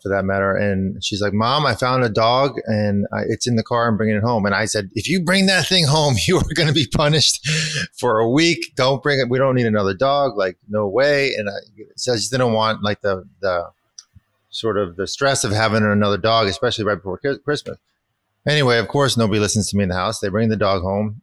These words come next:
Um, they showered. I was all mad. And it's just, just, it, it turns out it's, like, the best dog ever. It's, like, a sort of a,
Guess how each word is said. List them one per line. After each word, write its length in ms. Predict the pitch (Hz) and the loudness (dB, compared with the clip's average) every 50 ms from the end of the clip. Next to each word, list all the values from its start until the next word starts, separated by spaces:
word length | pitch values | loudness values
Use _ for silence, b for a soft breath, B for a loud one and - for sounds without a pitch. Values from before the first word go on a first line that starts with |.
| _ _ - 101 | _ _ -12 -8
Um, 280 | 98 92 90 90 90 90 | -8 -6 -6 -6 -6 -8
they 40 | 90 | -8
showered. 480 | - - 117 113 113 113 110 110 104 101 | -6 -2 0 0 2 2 2 0 0 0
I 60 | 101 | 0
was 100 | 101 95 | 0 0
all 140 | 101 98 98 | 0 0 0
mad. 400 | 95 95 95 95 98 101 101 98 _ _ _ _ _ _ _ - | 0 0 0 0 0 -2 -2 -4 _ _ _ _ _ _ _ -6
And 340 | 104 101 101 101 101 98 | -4 -2 -2 -2 0 -2
it's 140 | 110 110 - | -2 -2 -2
just, 160 | - 139 - | 0 0 0
just, 280 | - 131 117 - - _ - | 0 0 -2 -2 -4 _ -16
it, 380 | - - _ - 101 110 123 - - | -20 -20 _ -10 -6 -6 -6 -4 -4
it 340 | 139 - - - - 135 - | -4 -4 -2 -2 -2 -2 -2
turns 240 | - 143 139 135 117 | 0 0 2 2 2
out 160 | 135 127 120 | 2 2 2
it's, 120 | 117 - - | 2 2 0
like, 160 | 120 107 95 | 0 0 -2
the 60 | 107 | -2
best 340 | 87 113 110 110 104 - - | 0 0 0 0 0 0 0
dog 220 | 113 101 104 95 | 0 0 0 0
ever. 240 | 104 104 92 98 98 | 0 0 0 0 0
It's, 120 | 92 - | -2 -2
like, 100 | 110 95 | -4 -2
a 80 | 104 92 | -2 -2
sort 220 | - - 110 104 | -2 -2 -2 -2
of 80 | 98 85 | -2 -2
a, 160 | 101 98 95 | -2 -2 -2